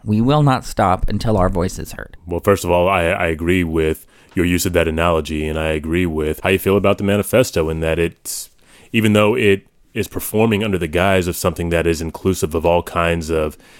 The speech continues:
Speaker 2: thinkers and ideas and people, it was explicit in its exclusion of the L G B T Q community.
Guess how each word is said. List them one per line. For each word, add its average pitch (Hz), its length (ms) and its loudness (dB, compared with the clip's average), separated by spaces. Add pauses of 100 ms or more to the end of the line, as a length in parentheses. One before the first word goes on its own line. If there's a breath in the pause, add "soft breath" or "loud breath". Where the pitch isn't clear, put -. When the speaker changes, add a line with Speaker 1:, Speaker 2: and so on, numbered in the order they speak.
(160 soft breath)
Speaker 2:
thinkers 98 640 4
and 85 80 -2
ideas 90 720 2
and 76 180 -8
people, 80 640 -4 (600 soft breath)
it 113 100 2
was 135 180 2
explicit 123 600 2
in 101 100 0
its 101 160 -4
exclusion 98 640 -2 (100)
of 92 440 0 (100)
the 101 100 0
L 92 80 4
G 90 120 -2
B 87 120 -2
T 90 140 -2
Q 92 180 -4
community. 110 600 0